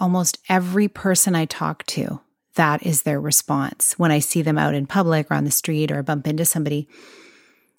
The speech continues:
And I feel sad about that. Busy can be good when you're busy doing the things that you love and you're lit up by them.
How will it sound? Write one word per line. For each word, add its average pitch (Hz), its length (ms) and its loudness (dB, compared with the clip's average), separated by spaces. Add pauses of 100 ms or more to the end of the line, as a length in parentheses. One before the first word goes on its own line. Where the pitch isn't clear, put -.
(200)
And 185 600 2 (340)
I 208 80 2
feel 226 180 0
sad 226 300 2
about 170 220 0
that. - 220 -4 (300)
Busy 247 300 4
can 233 240 2
be 185 340 -2
good 226 460 2
when 196 100 4
you're 165 140 2
busy 165 260 2
doing 165 300 2
the 151 80 -2
things 170 320 -2
that - 100 -6
you 170 140 -2
love 151 720 0
and 170 180 0
you're 156 80 2
lit 151 240 0
up 151 180 -4
by 202 140 0
them. 247 320 4